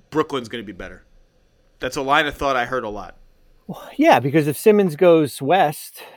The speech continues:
Speaker 2: you know, if he would've went somewhere else, then, um, you know, the Nets are dealing with the Harden situation still, and Philly, you know, probably doesn't,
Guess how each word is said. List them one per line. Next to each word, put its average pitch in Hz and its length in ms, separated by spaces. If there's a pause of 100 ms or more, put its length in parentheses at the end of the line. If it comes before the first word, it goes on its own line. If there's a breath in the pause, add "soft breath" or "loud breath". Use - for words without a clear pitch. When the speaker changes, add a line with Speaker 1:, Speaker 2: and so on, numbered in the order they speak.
Speaker 2:
you 165 100
know, 143 160
if 131 80
he 156 100
would've 151 140
went 139 220
somewhere 139 300
else, 143 440
then, 127 540 (460)
um, 117 560 (360)
you 135 120
know, 123 280
the 123 140
Nets 127 300
are 131 40
dealing 123 380
with 120 200 (140)
the 120 120
Harden 123 280
situation 110 640
still, 131 440
and 110 220
Philly, 123 440 (600)
you 120 100
know, 110 180 (260)
probably 127 400
doesn't, 120 440